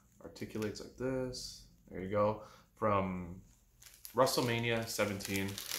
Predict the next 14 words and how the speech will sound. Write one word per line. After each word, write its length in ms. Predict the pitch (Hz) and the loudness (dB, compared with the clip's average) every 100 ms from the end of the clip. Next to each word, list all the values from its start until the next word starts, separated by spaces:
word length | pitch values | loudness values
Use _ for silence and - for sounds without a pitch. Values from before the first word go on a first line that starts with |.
| - - | -6 -4
and 380 | 107 107 101 101 98 107 | 0 2 2 0 0 0
it 280 | 107 - - | -2 -2 -4
comes 420 | 107 104 107 101 | -2 0 -2 0
with 320 | 95 90 - | -2 -2 -4
the 300 | 101 92 90 87 - - - - - - - - - | -4 -2 -4 -8 -8 -8 -8 -12 -16 -16 -18 -12 -2
W 220 | 110 110 | 0 2
W 280 | 107 101 95 | 2 2 0
F 60 | - - | -2 2
Hardcore 580 | 127 127 127 - - - | 6 6 4 -4 -8 -6
Championship. 960 | - 123 123 127 113 - 117 107 - - | 0 2 2 2 -2 4 6 6 2 -12
So 240 | - - | -12 -4
there 80 | 98 | -2
you 160 | 95 98 | 0 4
go. 340 | 101 101 101 | 6 6 2